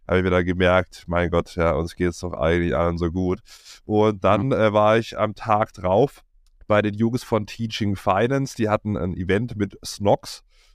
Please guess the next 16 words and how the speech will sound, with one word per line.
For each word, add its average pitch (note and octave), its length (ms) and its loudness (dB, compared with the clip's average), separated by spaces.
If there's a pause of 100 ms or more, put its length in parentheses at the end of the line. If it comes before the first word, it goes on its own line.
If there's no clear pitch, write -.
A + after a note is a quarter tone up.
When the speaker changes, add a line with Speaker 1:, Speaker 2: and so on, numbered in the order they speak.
Speaker 1:
Oder G#2 120 2
habe G#2 100 4
ich G2 100 -6
auch G#2 160 2
den G2+ 160 -2
Johannes G2+ 400 0
Gliesch C3 300 -8
kennengelernt A#2 680 0
von A#2+ 340 -2
Snox, - 520 -2
ja, G2+ 400 2
ein E2 160 -6
wirklich G2+ 240 -6
sehr G#2+ 160 2
erfolgreicher G2 760 -2
Online-Unternehmer A#2+ 1600 0